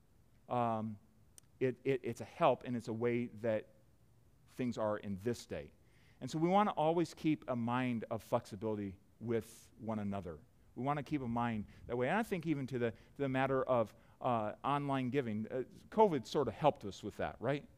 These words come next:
How many of you still write checks? Right? There's a lot of you that still write checks. You, my generation does not carry checks.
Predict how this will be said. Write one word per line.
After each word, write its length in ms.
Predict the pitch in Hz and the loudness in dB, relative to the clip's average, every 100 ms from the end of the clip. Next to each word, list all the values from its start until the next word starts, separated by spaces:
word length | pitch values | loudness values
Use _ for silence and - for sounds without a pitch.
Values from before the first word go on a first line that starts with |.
| - - - - - - - | -20 -20 -20 -20 -20 -20 2
How 120 | 190 | 4
many 120 | 220 | 6
of 80 | 196 | 4
you 100 | 160 | 0
still 220 | 147 180 | 2 4
write 180 | 147 135 | 6 4
checks? 460 | - 127 87 - - - _ - - - - _ - _ _ _ - - - - _ - - - - | 2 -2 -2 -10 -18 -20 _ -20 -20 -20 -20 _ -20 _ _ _ -20 -20 -20 -20 _ -20 -20 -20 -6
Right? 220 | 120 165 - - - - | -4 -4 -6 -20 -20 -2
There's 140 | 165 151 | 2 6
a 60 | |
lot 220 | 143 170 | 8 8
of 80 | 226 | 6
you 100 | 190 | 0
that 120 | 135 | 0
still 160 | - 175 | 0 2
write 180 | 147 127 | 4 4
checks. 400 | 190 143 - - - - - - - - - | 0 -2 -4 -20 -20 -20 -20 -20 -20 -18 -4
You, 80 | 151 | 2
my 140 | 185 | 4
generation 580 | 196 214 190 185 180 139 | 4 4 6 4 2 -4
does 140 | 131 | -4
not 140 | 139 127 | -4 -4
carry 240 | 160 135 | -2 -2
checks. 480 | - 135 - - | -2 -4 -6 -14